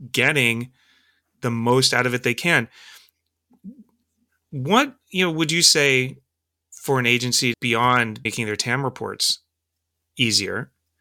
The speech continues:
if you could tell them, "Do this one thing in E A M to get more out of it," what would that one thing be?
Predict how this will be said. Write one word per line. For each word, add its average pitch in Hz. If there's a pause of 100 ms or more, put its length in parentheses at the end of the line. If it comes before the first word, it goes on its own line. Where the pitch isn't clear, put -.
(880)
if 131
you 196
could 135 (260)
tell 131
them, 117 (380)
"Do 214
this 165
one 170
thing 117 (800)
in 139
E 139
A 127
M 117
to 110
get 113
more 120
out 110
of 101
it," 101
what 147
would 233
that 160
one 123
thing 147
be? 131